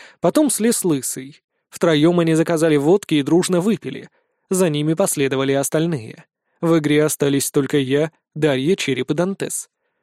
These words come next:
Карты других я знал, а вот с девушкой было сложно. Она намеренно меняла тактику,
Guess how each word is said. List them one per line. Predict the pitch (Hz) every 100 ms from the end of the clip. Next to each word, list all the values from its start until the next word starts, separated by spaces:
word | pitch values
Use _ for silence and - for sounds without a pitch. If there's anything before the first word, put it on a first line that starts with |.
| _
Карты | - 262 247
других | 214 226 208 226 170
я | 170
знал, | 175 254 202
а |
вот | 143 160
с | 160
девушкой | 190 214 - 185
было | 165 190 180
сложно. | - 196 170 - - - - - -
Она | 196 247
намеренно | 240 240 254 254 240
меняла | 233 226 233 220
тактику, | - 208 - - - -